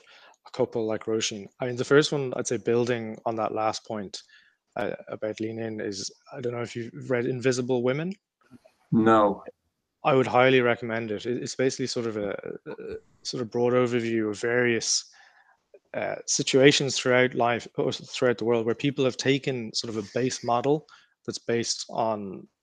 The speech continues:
Speaker 1: a male outlook on the world and use this to sort of build their own models that end up missing out other members of society. Like the, the prime example was sort of seatbelts, where all the test dummies were male proportions. So never really clicking that,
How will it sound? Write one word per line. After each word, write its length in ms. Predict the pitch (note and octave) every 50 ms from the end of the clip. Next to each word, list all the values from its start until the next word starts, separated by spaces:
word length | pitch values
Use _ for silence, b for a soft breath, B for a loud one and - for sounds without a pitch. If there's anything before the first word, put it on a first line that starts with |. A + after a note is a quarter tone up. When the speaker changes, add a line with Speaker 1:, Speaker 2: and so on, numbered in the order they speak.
| _ _
Speaker 1:
a 40 | C3+
male 520 | B2 B2 B2 B2 B2 A#2+ A#2+ A#2 A2 A2+ - - -
outlook 380 | C3+ A#2+ A#2+ A2+ A2+ G#2 - -
on 220 | A2 G#2+ G2+ G2+ G2 G#2+ A2 G#2
the 80 | A2
world 400 | A2 A2+ A2 G#2 G2 G2 F#2 - b b b b b b -
and 140 | A#2+ A2+
use 240 | A#2+ C3 C3 A#2+ -
this 220 | - B2 A2+ - -
to 120 | - -
sort 180 | - - A2+ A2
of 100 | F#2+ -
build 240 | - A2+ A2+ A2 G#2+
their 100 | A2 A2
own 160 | G#2+ G#2+ G#2+
models 460 | G#2+ G#2+ G#2+ G#2+ G2+ G2 F2+ - - - _ - _ _ _
that 100 | A2+ A2+
end 200 | A2+ A#2 A#2+ A#2
up 140 | A2+ G#2+ - - _ _ _ _ _
missing 360 | D3+ C3 C3 - - B2 A2+
out 240 | A2+ A#2 B2+ A#2 - - -
other 160 | - B2 B2 A2+
members 280 | A2+ A2 G#2+ G#2 G2+
of 60 | G2+
society. 640 | - - - - - G#2 G#2+ A2 G#2+ F#2 F2+ F2 - b b b b b
Like 160 | - A#2 G#2+ -
the, 240 | - A#2 A#2 A#2+ - -
the 80 | C3
prime 240 | - B2 A#2+ B2 B2
example 380 | B2 A2 A#2+ A2+ A2 G2+ A2 G#2+
was 220 | G#2+ G#2 G2+ -
sort 160 | - - G#2 G2
of 80 | F2+
seatbelts, 600 | - - - D3+ E3+ - - A#2+ G#2 F#2 - - -
where 140 | A#2 A2
all 120 | A2 A2+ A2+
the 80 | A#2
test 300 | G#2+ - A#2 A2+ - -
dummies 380 | - A#2 G#2 G2 F#2+ F2 - -
were 300 | A2 G#2 G2 F#2+ F#2 -
male 220 | - A#2 A2 G#2+ G2+
proportions. 760 | - _ - _ - A#2 A2+ A2 - - G2+ F#2+ - - - _ - _ _
So 160 | - - B2+
never 400 | A#2 A#2+ B2 B2 A#2 B2 A#2 A2+
really 460 | G#2+ A#2+ B2 A#2+ A2+ A2+ G#2+ G#2+ G#2 - _
clicking 400 | - - D3 C3+ - A#2+ A2 G#2+ F#2+
that, 140 | A2 G2+